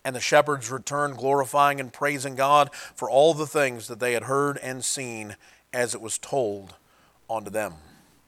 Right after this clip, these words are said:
And so we have the, the passage on Jesus Christ, the birth of Jesus Christ. And, uh, we've been talking about, uh, the last few weeks. A couple weeks ago, we started in Matthew, and we talked about the birth of the King.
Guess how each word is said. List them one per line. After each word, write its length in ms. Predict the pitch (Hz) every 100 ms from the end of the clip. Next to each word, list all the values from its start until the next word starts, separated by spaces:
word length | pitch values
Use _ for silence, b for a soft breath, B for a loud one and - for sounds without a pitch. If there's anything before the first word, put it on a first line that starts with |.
| _ B B B B B
And 120 | -
so 120 | - 165
we 140 | 208
have 300 | 190 185 165
the, 320 | 165 160 151 139
the 180 | 151
passage 600 | 147 170 180 175 170 151 156
on 240 | 165 165 156
Jesus 500 | 175 190 175 156 -
Christ, 720 | - 160 170 180 - - 143
the 40 |
birth 400 | 131 151 170 160
of 120 | 147
Jesus 440 | 123 143 160 151 131
Christ. 540 | - 156 165 160 -
And, 140 | 147 127 B B B -
uh, 140 | 147 147
we've 140 | 156
been 160 | 156 143
talking 380 | 165 170 170
about, 440 | 147 147 147 - -
uh, 460 | 139 131 127 120 -
the 120 | 135
last 360 | 135 147 151 -
few 220 | 147 143
weeks. 440 | 147 160 151 - -
A 40 |
couple 240 | - 147
weeks 240 | 147 147 -
ago, 200 | 151 156
we 140 | 147
started 440 | 123 151 151 151 143
in 120 | 139
Matthew, 540 | 147 156 - 165 156
and 160 | 143 123 B B B
we 140 | 151 147
talked 260 | 165 160
about 220 | 160 156
the 80 | 143
birth 280 | 131 165 156
of 160 | 143 123
the 60 |
King. 540 | 120 165 160 160 165